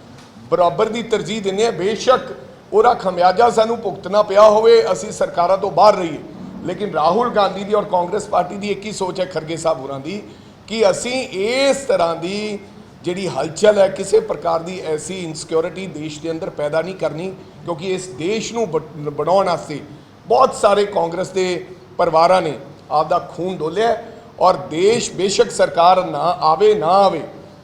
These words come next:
ਲੇਕਿਨ ਇਸ ਤਰ੍ਹਾਂ ਦੀ ਇਨਸਿਕਿਉਰਿਟੀ ਅਸੀਂ ਲੋਕਾਂ 'ਚ ਪੈਦਾ ਨਹੀਂ ਕਰਨੀ ਔਰ ਅਸੀਂ ਸਭ ਨੂੰ ਨਾਲ ਲੈ ਕੇ ਚੱਲਣਾ ਹੈ। ਔਰ ਤੁਸੀਂ ਦੇਖੋਗੇ, ਤੁਸੀਂ ਦੇਖੋਗੇ ਆਉਣ ਵਾਲੇ ਦਿਨਾਂ ਦੇ ਵਿੱਚ ਸਰ-, ਲੋਕ ਹੁਣ ਬਹੁਤ ਸਿਆਣੇ ਹੋ ਗਏ ਆ, ਇਹ, ਇਹਨਾਂ ਗੱਲਾਂ 'ਤੇ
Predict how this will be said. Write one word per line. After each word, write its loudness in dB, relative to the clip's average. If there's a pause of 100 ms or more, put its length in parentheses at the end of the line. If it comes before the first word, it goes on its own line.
ਲੇਕਿਨ -6 (120)
ਇਸ 0
ਤਰ੍ਹਾਂ 0
ਦੀ -8
ਇਨਸਿਕਿਉਰਿਟੀ -8
ਅਸੀਂ -8
ਲੋਕਾਂ -8
'ਚ -14
ਪੈਦਾ -6
ਨਹੀਂ -8
ਕਰਨੀ -6
ਔਰ -4
ਅਸੀਂ -10
ਸਭ 4
ਨੂੰ -4
ਨਾਲ 0
ਲੈ -4
ਕੇ -12
ਚੱਲਣਾ -8
ਹੈ। -6 (360)
ਔਰ 4
ਤੁਸੀਂ -8
ਦੇਖੋਗੇ, 2 (840)
ਤੁਸੀਂ -10
ਦੇਖੋਗੇ 0
ਆਉਣ 2
ਵਾਲੇ 0
ਦਿਨਾਂ -6
ਦੇ -6
ਵਿੱਚ -2 (360)
ਸਰ-, -4
ਲੋਕ 8
ਹੁਣ 6
ਬਹੁਤ 2
ਸਿਆਣੇ -4
ਹੋ -4
ਗਏ 0
ਆ, 0
ਇਹ, -6
ਇਹਨਾਂ -4
ਗੱਲਾਂ -4
'ਤੇ -4